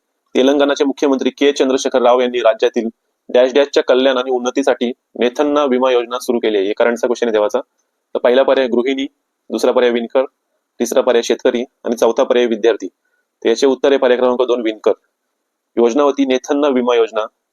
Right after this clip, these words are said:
आणि ही योजना सात ऑगस्ट दोन हजार बावीस मध्ये लॉन्च करण्यात आली होती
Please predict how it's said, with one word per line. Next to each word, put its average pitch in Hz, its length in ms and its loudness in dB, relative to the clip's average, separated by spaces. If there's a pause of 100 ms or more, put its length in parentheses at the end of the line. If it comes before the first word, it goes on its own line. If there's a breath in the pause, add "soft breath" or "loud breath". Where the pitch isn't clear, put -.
आणि 120 120 -2
ही 127 220 -2
योजना 123 360 0
सात 127 320 0
ऑगस्ट 127 480 -2
दोन 117 180 -2
हजार 127 120 0
बावीस 120 280 2
मध्ये 120 160 0
लॉन्च 113 180 0
करण्यात 110 220 -2
आली 107 80 0
होती 101 180 -4